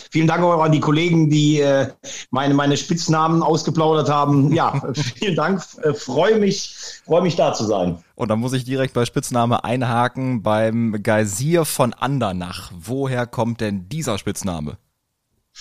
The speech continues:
Speaker 1: Ähm, also ich weiß es jetzt nicht so ganz genau. Du weißt ja oft, dass es bei, ähm,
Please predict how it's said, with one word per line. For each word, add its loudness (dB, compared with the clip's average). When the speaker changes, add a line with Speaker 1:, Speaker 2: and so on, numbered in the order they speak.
Speaker 1:
Ähm, 2
also 0
ich -4
weiß -4
es -6
jetzt -2
nicht 0
so -2
ganz -2
genau. 2
Du 2
weißt 0
ja 0
oft, -2
dass 0
es -4
bei, 0
ähm, 2